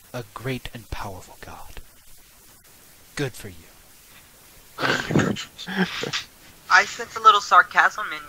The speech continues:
Speaker 2: you, Seraphina.
Speaker 1: No, no, no,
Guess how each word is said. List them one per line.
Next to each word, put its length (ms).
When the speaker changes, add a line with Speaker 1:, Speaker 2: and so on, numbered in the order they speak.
Speaker 2:
you, 140
Seraphina. 440
Speaker 1:
No, 580
no, 400
no, 220